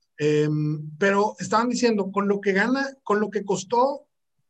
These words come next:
Jansen, em, y otros dos jugadores de Rayados, no me acuerdo, le pagas cinco años de sueldo a, a este señor que acaban de traer de Francia. Entonces,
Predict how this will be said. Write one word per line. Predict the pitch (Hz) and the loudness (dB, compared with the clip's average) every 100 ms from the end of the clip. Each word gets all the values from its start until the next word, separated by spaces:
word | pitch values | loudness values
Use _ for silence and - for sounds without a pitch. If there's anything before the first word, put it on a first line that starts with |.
| _ _ | _ _
Jansen, | 147 190 220 202 185 131 135 - _ _ _ _ _ _ | 0 4 4 2 -2 -4 -6 -12 _ _ _ _ _ _
em, | 147 147 143 143 143 139 139 139 139 139 - | -2 0 0 -2 -4 -4 -4 -4 -6 -8 -10
y | 175 190 | 0 2
otros | 202 240 | 2 0
dos | 226 - | -2 0
jugadores | 233 214 220 | 2 2 2
de | 214 | 2
Rayados, | 170 180 | 2 2
no | 196 | 0
me | 202 | -4
acuerdo, | 202 233 262 _ _ _ | -6 -8 -8 _ _ _
le | 185 | -4
pagas | 180 202 208 - | -2 -2 -2 -4
cinco | - 214 220 | -4 -2 0
años | 220 220 | 0 -2
de | 190 | -2
sueldo | 185 190 214 220 - | 0 0 0 -6 -6
a, | 160 143 143 139 139 - - | -4 -2 -4 -6 -10 -14 -8
a | 143 | -6
este | 147 165 | -6 -6
señor | 196 160 160 165 | -6 -4 -4 -6
que | 180 160 | -4 -4
acaban | 143 147 156 | -4 -6 -6
de | 160 | -6
traer | 151 139 | -6 -6
de | 143 | -6
Francia. | 143 139 135 - - _ _ _ _ _ _ _ - | -8 -6 -6 -8 -16 _ _ _ _ _ _ _ -12
Entonces, | 135 156 147 175 170 156 - - | -6 -4 -2 0 0 -2 -8 -14